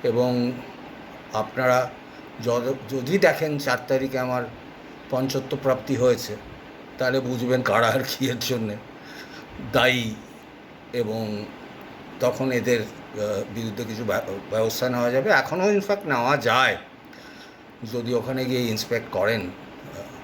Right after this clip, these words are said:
কেউ পুলিশের লোক বা অন্যান্য পার্টির যারা মনে করে এটা হওয়া উচিত না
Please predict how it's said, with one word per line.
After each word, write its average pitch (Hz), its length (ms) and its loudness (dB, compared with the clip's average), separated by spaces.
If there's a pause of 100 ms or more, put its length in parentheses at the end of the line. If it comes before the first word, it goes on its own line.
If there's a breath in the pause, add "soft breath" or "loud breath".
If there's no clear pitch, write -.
(160)
কেউ 92 260 -4 (680)
পুলিশের 107 340 -4
লোক 98 280 0
বা 101 80 4
অন্যান্য 98 520 0
পার্টির 92 340 -2
যারা 90 300 0 (640)
মনে 143 280 6
করে 127 260 8
এটা 110 180 2
হওয়া 104 220 4
উচিত 120 320 -2 (120)
না 95 80 -8